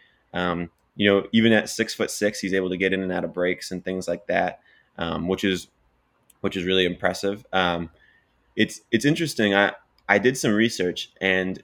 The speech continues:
there's not a huge history of wide receivers that are that tall. Most players that are that tall that catch passes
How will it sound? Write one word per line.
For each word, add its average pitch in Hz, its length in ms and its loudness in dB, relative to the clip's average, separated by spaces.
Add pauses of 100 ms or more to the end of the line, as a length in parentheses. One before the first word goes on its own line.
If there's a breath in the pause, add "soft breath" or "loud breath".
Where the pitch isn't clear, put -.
(160)
there's 104 180 -4
not 120 220 2
a 151 60 -2
huge 123 480 -2
history 101 460 -2
of 90 240 -4 (380)
wide 92 320 6
receivers 87 720 -6
that 92 140 0
are 82 100 0
that 82 220 0
tall. - 400 -6 (440 soft breath)
Most 117 300 2
players 120 340 6
that 107 120 6
are 101 60 4
that 101 200 4
tall 104 200 4
that 98 120 2
catch - 240 -6
passes 95 540 -4